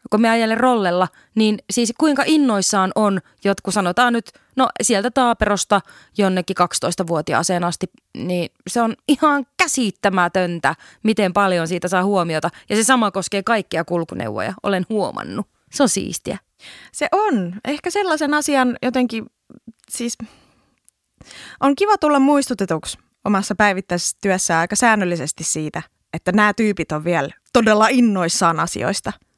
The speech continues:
Speaker 2: Ja et se, se ei ole millään tavalla jotenkin loogista tai si-, sen ei tarvi olla mitenkään loogista, vaan ne on vaan innoissaan niistä asioista. Siis et,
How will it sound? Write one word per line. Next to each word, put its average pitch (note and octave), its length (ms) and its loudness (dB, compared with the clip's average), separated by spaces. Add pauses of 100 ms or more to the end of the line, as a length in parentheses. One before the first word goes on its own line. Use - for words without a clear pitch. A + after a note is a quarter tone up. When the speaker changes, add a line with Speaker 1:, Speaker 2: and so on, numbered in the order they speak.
(180)
Speaker 2:
Ja F3 240 0
et F#3+ 180 0
se, G#3+ 220 0
se G3 140 0
ei G3 160 2
ole G3 120 2 (220)
millään G3 360 2
tavalla F#3 260 2
jotenkin F3+ 340 -2 (600)
loogista G#3+ 540 2
tai F#3+ 220 2
si-, - 160 -8
sen G#3+ 240 2
ei G#3 80 2
tarvi B3 360 4
olla G3+ 120 4
mitenkään F#3+ 400 2
loogista, G3 380 2
vaan F#3+ 280 2
ne G#3+ 60 0
on F#3 140 0
vaan B3+ 200 2
innoissaan F#3+ 640 -2
niistä - 200 0
asioista. G3 340 0
Siis A3+ 140 0
et, A3+ 180 -2